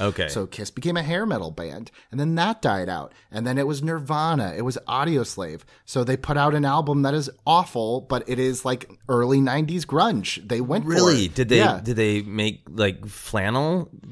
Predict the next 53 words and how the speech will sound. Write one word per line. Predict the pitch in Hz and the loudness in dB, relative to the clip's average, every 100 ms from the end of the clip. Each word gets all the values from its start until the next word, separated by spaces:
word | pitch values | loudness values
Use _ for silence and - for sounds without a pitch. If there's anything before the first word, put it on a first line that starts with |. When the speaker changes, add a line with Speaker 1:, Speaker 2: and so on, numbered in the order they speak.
| 139 | -4
Speaker 1:
demon | 156 175 180 180 175 - | 0 2 2 0 -2 -4
in | 160 170 165 | -4 -2 -4
Star | - 160 156 | -2 -2 -2
Child | - - 165 | -2 -2 4
Speaker 2:
They, | 180 | 6
Speaker 1:
shirts? | 170 190 - - - - - - 233 - - 208 | 10 10 8 4 0 2 0 8 10 10 6 6
Speaker 2:
<laughs> | |
they | 160 208 | 12 12
were, | 214 202 190 160 | 12 10 8 6
they | 170 | 4
were | 165 143 | 4 4
unmakeupped | 185 220 185 175 190 233 - | 4 4 4 4 4 2 2
at | 214 - | 0 2
this | 220 - | -2 0
time. | 220 214 226 226 | -2 0 2 4
Speaker 1:
Okay. | 123 - | 4 6
Speaker 2:
Uh, | 139 127 120 - | 4 4 0 -2
it's | 135 - | -4 -4
called | - 131 127 | -2 -2 -2
Carnival | - 127 151 185 | 0 0 2 0
of | 226 | 0
Souls. | - 92 90 131 - - - - | 0 -2 -2 -6 -10 -14 -20 -6
Speaker 1:
That, | 139 | -2
that's | 101 104 110 | 2 4 4
Speaker 2:
Um, | 104 | 0
Speaker 1:
even | 113 82 | 0 -2
sounds | 85 - 127 123 123 117 98 92 | -6 -2 2 4 4 2 0 -2
like | 95 85 | 0 8
Speaker 2:
<laughs> | |
yeah, | 175 | 8
Speaker 1:
that's | 110 233 | 10 10
like, | 196 | 10
Speaker 2:
right? | 170 196 214 | 10 10 8
Speaker 1:
you | |
know, | 143 | 6
that | 160 156 | 6 6
was | 131 156 | 6 4
gonna | 147 | 2
be | 117 117 | 2 2
Nirvana's | 107 117 107 110 | 4 4 4 6
album | 147 117 | 6 4
before | 95 92 110 | 0 0 -2
Kurt | - 165 - | 2 2 4
Cobain | 127 110 220 | 4 6 6
passed. | 151 143 92 - | 8 8 8 6
Like, | 107 | 4
if | 165 | 2
somebody | 110 165 139 | 2 4 4
told | - 160 | 4 2
me | 131 | 4
that, | 95 92 | 4 8
Speaker 2:
<laughs> | |
Yeah. | 202 170 143 | 10 10 6